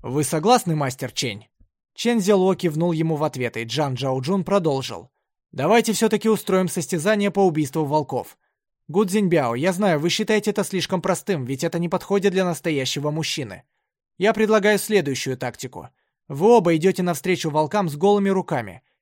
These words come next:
и тот, кто первым проявит робость и убежит, проиграет». Услышав его слова, все замерли в шоке и подумали о том, что этот человек очень коварен. Как можно выжить, выйдя в стаю волков с голыми руками?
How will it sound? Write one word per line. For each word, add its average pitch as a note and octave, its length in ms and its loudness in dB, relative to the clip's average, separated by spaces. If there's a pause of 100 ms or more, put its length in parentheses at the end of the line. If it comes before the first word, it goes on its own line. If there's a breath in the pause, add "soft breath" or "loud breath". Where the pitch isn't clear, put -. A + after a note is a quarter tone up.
(120)
и E3+ 100 -2
тот, G#3+ 200 2
кто - 180 0
первым D3+ 360 0
проявит D3 500 -2
робость E3 380 0
и D#3+ 40 2
убежит, E3 440 -2
проиграет». D#3 680 -2 (500)
Услышав A3+ 480 -2
его D#3 240 0
слова, E3+ 340 0
все A3+ 220 -2
замерли G3 380 0
в C#3 60 -10
шоке C3+ 340 -4
и B2 40 -8
подумали C#3+ 420 -2
о C3 80 -2
том, F#3 220 -2
что - 160 -4
этот G3 200 -2
человек G3 420 0
очень D3 300 -4
коварен. A#2+ 480 -4 (640)
Как A#3 180 0
можно E3+ 320 2
выжить, E3+ 340 0
выйдя E3+ 280 -2
в - 40 -2
стаю D3+ 300 0
волков D3 380 -2
с D3+ 60 -6
голыми D#3+ 340 0
руками? F3 540 -2